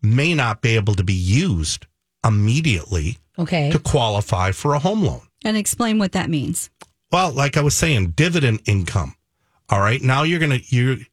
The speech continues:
Speaker 1: most people roll their dividends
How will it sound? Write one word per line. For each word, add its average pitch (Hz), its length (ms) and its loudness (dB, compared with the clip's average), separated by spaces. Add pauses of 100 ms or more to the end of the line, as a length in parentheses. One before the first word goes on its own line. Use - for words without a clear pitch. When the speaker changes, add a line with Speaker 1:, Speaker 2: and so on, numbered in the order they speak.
Speaker 1:
most 151 320 0
people 135 460 0
roll 143 540 2
their 120 220 0
dividends 98 920 0